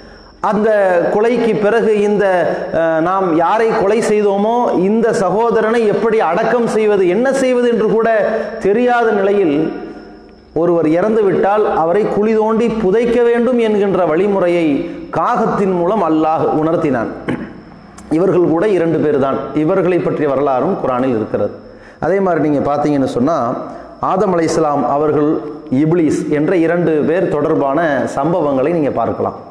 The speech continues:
இரண்டு பேருடைய வாழ்க்கையிலிருந்தும் ஒரு பெரிய படிப்பினையும் நமக்கு கிடைக்கும். ஆதம் அலைஹிஸ்ஸலாம் அவர்களை அல்லாஹ் படைத்துவிட்டு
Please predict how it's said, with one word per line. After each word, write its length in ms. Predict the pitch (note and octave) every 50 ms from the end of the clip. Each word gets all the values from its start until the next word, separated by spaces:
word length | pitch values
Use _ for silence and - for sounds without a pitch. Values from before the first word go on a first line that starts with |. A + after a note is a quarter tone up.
| - - - - - - - - - - -
இரண்டு 380 | C3+ D#3+ G3 A#3+ C4 A#3+ A#3+
பேருடைய 440 | A3 A#3 B3 B3+ B3+ B3 A#3 A3 G#3+
வாழ்க்கையிலிருந்தும் 640 | F#3+ G3 G#3 A3 G#3+ G#3+ G#3+ G#3 G#3 G3+ G#3+ C4+ C#4
ஒரு 120 | C4+ A#3+ F#3
பெரிய 280 | - A3 G#3 A3+ G#3+
படிப்பினையும் 640 | G#3 G#3 - F3+ G3 A#3+ A3+ A3 A#3 G#3+ G#3+ B3 A#3+
நமக்கு 200 | A3+ G3 D#3+ D#3+
கிடைக்கும். 340 | D#3+ D3 C#3+ A2+ A#2 A2+ F#2+ - - - - - - - - - - -
ஆதம் 340 | - - D3+ G3 A3 A3 G#3
அலைஹிஸ்ஸலாம் 460 | G3 G3 F#3 - F#3 F#3+ F#3 F3+ F3
அவர்களை 420 | E3+ E3+ F3 E3+ E3+ E3 F#3 G#3+ A#3
அல்லாஹ் 440 | - E3+ F3 F3+ F3+ E3 D#3+ D#3+ -
படைத்துவிட்டு 920 | D#3+ E3 G3 G3 G3 F#3+ D#3+ D3 B2 A2+ C#3+ E3+ A3+ - - - -